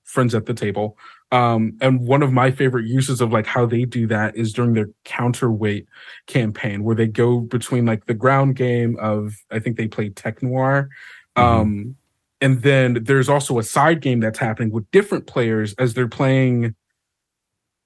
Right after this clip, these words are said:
Speaker 1: Stars Without Number, I think, where there is a political side game that is supposed to be just for the G M to do,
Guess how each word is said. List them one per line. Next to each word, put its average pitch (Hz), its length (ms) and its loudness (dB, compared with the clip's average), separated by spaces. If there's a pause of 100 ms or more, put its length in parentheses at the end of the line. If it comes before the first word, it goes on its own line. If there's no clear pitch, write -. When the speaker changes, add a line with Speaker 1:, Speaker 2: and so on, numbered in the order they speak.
Speaker 1:
Stars 143 680 0
Without 170 380 -2
Number, 143 920 0
I 185 160 2
think, 220 340 -2 (120)
where 143 120 4
there 139 160 2
is 135 120 2
a 135 40 2
political 143 760 0
side 143 580 0
game 104 560 -4 (500)
that 123 340 -2 (180)
is 160 200 2
supposed - 540 0
to 247 80 0
be 196 160 0
just 151 300 -2
for 160 120 -4
the 135 140 0
G 120 300 -2
M 135 240 4
to 131 140 -4
do, 95 440 -8